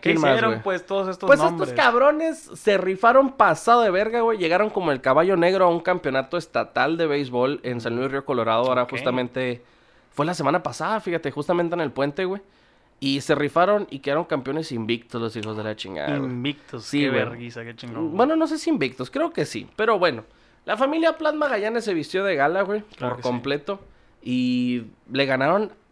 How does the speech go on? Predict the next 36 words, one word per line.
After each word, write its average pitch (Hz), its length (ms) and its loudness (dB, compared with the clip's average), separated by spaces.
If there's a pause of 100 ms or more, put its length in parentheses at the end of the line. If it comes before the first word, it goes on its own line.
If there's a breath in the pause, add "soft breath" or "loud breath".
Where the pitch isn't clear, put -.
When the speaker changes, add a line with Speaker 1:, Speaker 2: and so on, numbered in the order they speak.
Speaker 2:
al, 120 580 -4
a, 120 440 -8
en 131 100 -6
este 160 260 -10
caso, 190 380 -4
le 180 180 0
ganaron 156 520 0
al 135 180 -2
equipo, 151 840 0 (480 soft breath)
em, 113 800 -4 (600)
a 156 80 0
uno 185 180 2
de 214 60 4
los 165 160 0
equipos 147 320 -6
locales, 127 500 -2
pues, 117 180 -4
por 120 120 -4
decirlo 131 220 -2
de 135 40 0
alguna 143 140 2
manera, 123 320 0
de, 117 160 -2
de 113 220 -6
la, 110 280 -6 (380 soft breath)
del, 113 420 -2
de 120 120 0
este, 127 720 -2 (360 soft breath)
de 123 200 0
este 143 300 0
evento. 151 420 0 (480 soft breath)
Y, 123 80 -6
pues, 143 140 -4
se 143 100 -2
convierten 156 720 0
en 160 580 0